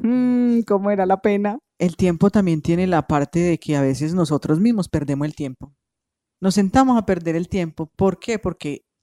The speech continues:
Speaker 2: tambi-, y eso pasa en algunas regiones más que en otras, a la gente le gusta hacer pereza, a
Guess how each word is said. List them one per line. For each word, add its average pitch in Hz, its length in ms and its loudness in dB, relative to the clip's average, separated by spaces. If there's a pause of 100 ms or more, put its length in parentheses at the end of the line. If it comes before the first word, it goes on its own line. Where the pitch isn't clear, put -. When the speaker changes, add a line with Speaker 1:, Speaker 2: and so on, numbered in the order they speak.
(100)
Speaker 2:
tambi-, 135 380 -10
y 151 180 -2
eso 156 180 -2
pasa 180 320 2
en 175 60 0
algunas 143 360 0
regiones 147 380 -2
más 165 220 -2
que 190 100 -6
en 180 60 -4
otras, 160 400 -4 (340)
a 175 60 -2
la 180 80 2
gente 233 220 -2
le 175 80 0
gusta 156 420 -6
hacer 151 300 -8
pereza, 147 600 -8
a 180 80 -14